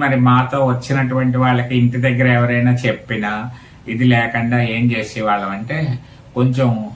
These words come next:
ఊర్లోంచి అలా పొలాల్లోకి వెళ్ళి ఆ చివర్లో స్నానం చేసేవాళ్ళం. ఆ వేగేశ్వరపురం గ్రామం సరిహద్దులు పొలాల్లోకి వెళ్ళి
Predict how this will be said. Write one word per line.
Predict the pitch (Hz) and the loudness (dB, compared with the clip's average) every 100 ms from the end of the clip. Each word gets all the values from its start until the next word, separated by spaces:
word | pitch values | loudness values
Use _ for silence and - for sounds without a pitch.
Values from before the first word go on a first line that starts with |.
| - - 101 117 | -18 -16 -8 -2
ఊర్లోంచి | 131 143 147 143 135 127 120 | 0 0 0 0 0 0 2
అలా | 120 131 - | 4 2 0
పొలాల్లోకి | 110 110 123 135 135 127 120 107 | 0 2 2 2 2 0 -2 -4
వెళ్ళి | 107 120 156 - - - - - - - - - - - - - - 110 | -4 -6 -10 -16 -20 -20 -20 -20 -20 -20 -20 -20 -20 -20 -20 -20 -8 -4
ఆ | 107 - | -4 -2
చివర్లో | 151 143 135 139 151 147 151 113 107 107 - - - - - - - | 0 0 0 0 0 2 0 0 -2 -4 -12 -20 -20 -20 -20 -20 -8
స్నానం | - 110 113 123 123 | 0 2 4 4 2
చేసేవాళ్ళం. | 104 - 101 90 - - - - - - - 104 | -2 -6 -6 -6 -8 -14 -20 -20 -20 -20 -16 -8
ఆ | 101 | -2
వేగేశ్వరపురం | 113 117 120 - 113 107 104 104 101 | -2 0 -2 -2 -4 -4 -4 -6 -4
గ్రామం | 98 92 98 - - | -2 -2 -2 -8 -4
సరిహద్దులు | 113 117 123 120 101 95 92 | -2 2 4 4 0 -8 -6
పొలాల్లోకి | 107 107 113 110 107 101 101 | -2 2 2 0 -4 -8 -8
వెళ్ళి | 101 151 | -4 -4